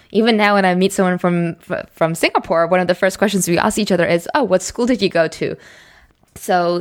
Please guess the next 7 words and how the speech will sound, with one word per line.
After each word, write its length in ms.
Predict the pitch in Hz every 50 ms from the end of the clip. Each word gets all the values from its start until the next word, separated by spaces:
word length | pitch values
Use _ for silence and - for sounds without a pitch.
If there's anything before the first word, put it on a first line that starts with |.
| - -
that 180 | 175 175 -
is 80 | 196 -
a 80 | 220
really 380 | 185 170 165 156 156 160 160 -
important 420 | - - - 165 151 143 - 180
thing. 360 | 226 262 202 - 185 - 185 - _ _ _ _ _ _ _ _ _ -
And 640 | 202 190 180 180 180 180 175 175 175 180 180 -